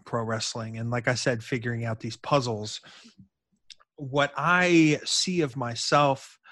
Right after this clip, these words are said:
um, I, as far as training goes, uh, I love teaching pro wrestling. I do feel, though, that I am best suited and, and more, um, more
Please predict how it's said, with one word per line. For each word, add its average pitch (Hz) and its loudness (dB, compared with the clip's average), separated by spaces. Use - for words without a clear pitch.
um, 113 -6
I, 147 4
as 160 2
far 180 2
as 165 -2
training 160 -2
goes, 107 -8
uh, 127 4
I 180 4
love 170 2
teaching 127 -6
pro 117 -4
wrestling. 107 -10
I 147 8
do 175 2
feel, 180 4
though, 113 -2
that 123 0
I 123 2
am 117 -4
best - 0
suited 127 -2
and, 123 -6
and 127 -4
more, 131 4
um, 113 -2
more 143 4